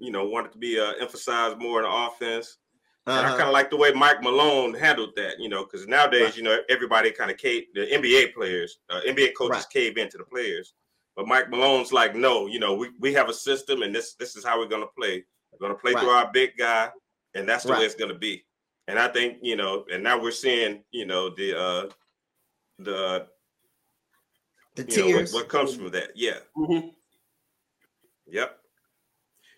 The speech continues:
Speaker 3: Yeah, D-
Speaker 2: And then playing bad and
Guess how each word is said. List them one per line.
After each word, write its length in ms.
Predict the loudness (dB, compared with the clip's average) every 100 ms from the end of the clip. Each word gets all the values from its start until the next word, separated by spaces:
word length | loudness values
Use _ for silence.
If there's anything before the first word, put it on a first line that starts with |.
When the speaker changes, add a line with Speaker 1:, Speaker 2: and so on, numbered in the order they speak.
| -2
Speaker 3:
Yeah, 180 | 0
D- 280 | 0 -2 2
Speaker 2:
And 140 | 4 8
then 420 | 6 4 -4 -12 -14 2
playing 300 | 6 6 6
bad 320 | 4 4 2
and 280 | -4 -12